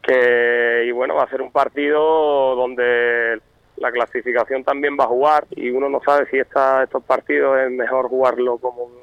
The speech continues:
local o como visitante, porque además de la responsabilidad de tener que sacar los tres puntos, pues el hecho de jugar en casa también te, te implica un poquito la responsabilidad de llevar la iniciativa y, y de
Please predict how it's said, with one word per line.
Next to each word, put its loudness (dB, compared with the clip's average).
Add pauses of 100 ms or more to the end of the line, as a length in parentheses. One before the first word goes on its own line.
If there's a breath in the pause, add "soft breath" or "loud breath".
(160)
local 2
o 2
como 0
visitante, -2
porque -2
además 0
de 0
la 2
responsabilidad -2
de -8
tener 0 (220)
que 2
sacar -2
los -4
tres -6
puntos, -4
pues 0 (680 loud breath)
el -6
hecho 0
de 4
jugar 4
en -2
casa 0
también 0
te, 0
te -4
implica -2
un -2
poquito -2
la 2
responsabilidad -2
de 0
llevar 0
la -2
iniciativa -2 (120)
y, -4
y -8
de -4